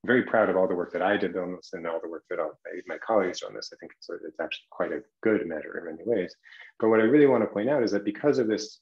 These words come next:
unidimensional, multidimensional fundamental problem, all of our dimension reduction tools are probabilistic.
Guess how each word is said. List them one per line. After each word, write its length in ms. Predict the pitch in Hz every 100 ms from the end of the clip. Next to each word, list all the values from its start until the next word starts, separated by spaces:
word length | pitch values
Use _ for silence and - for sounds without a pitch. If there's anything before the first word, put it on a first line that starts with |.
| -
unidimensional, 680 | 104 95 95 95 95 92
multidimensional 880 | 90 90 92 92 87 - 87 85 80 - _ _ _ _ _ -
fundamental 880 | - 123 117 104 101 107 107 92 76
problem, 600 | 67 90 - - 131 123 _ _ - - _ _ _ -
all 220 | 120 143
of 100 | 135
our 80 | 107
dimension 380 | 92 90 87 92
reduction 420 | 87 87 - 90
tools 280 | 78 87 82
are 60 |
probabilistic. 760 | 85 87 82 78 87 92 - -